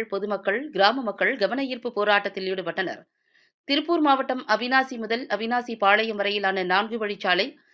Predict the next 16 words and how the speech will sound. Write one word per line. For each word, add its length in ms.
தேசிய 400
நெடுஞ்சாலை 540
ஆணையத்தால் 520
அமைக்கப்பட்டு, 460
தற்போது 340
வேலம்பட்டி 520
அருகே 360
சுங்கச்சாவடியை 720
திறந்து 380
சுங்க 320
கட்டணம் 400
வசூல் 320
செய்வதற்கான 560
ஏற்பாடுகள் 600
நடைபெற்று 380
வருகின்றன. 400